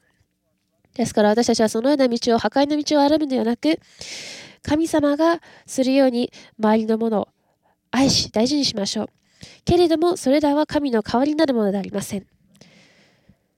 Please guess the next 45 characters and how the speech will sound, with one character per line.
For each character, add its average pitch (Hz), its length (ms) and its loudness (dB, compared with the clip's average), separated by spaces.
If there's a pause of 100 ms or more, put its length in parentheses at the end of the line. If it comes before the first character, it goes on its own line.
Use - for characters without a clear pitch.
(1300)
そ - 80 -14
し - 20 -12
て 254 100 0
こ 214 120 -2
の 202 100 -2
か-、 - 160 -16 (380)
地 370 200 4
を 285 220 2
管 311 220 -2
理 269 120 -4
す - 140 -6
る 247 140 0
と - 120 -8
い 202 80 -4
う 196 40 -6
の 208 120 -4
は、 254 220 0
地 302 240 -2
を 247 200 0
礼 233 120 4
拝 359 200 2
す 370 100 -2
る 370 80 2
と 247 100 0
い 226 40 0
う - 40 0
の 190 60 -2
は 220 340 0
違 - 20 4
う 214 40 -4
こ - 120 -4
と - 80 -14
な 190 60 -12
ん - 20 -16
で 208 60 -16
す - 120 -18
ね。 262 80 -8
そ - 120 -8
れ 202 80 -2
は 202 140 2 (480)
地 302 180 2
を 320 100 4
偶 220 220 0
像 226 220 2
に 226 200 -4